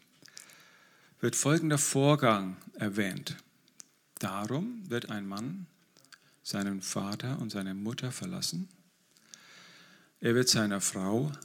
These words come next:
anhangen und sie werden ein Fleisch werden.“ Ja, und dies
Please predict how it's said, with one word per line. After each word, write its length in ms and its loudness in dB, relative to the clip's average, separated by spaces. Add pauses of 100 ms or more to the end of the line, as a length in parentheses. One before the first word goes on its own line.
(120)
anhangen 800 0 (760)
und 120 0
sie 100 2
werden 320 6
ein 240 0
Fleisch 540 0
werden.“ 480 2 (2000)
Ja, 140 12
und 300 4
dies 300 6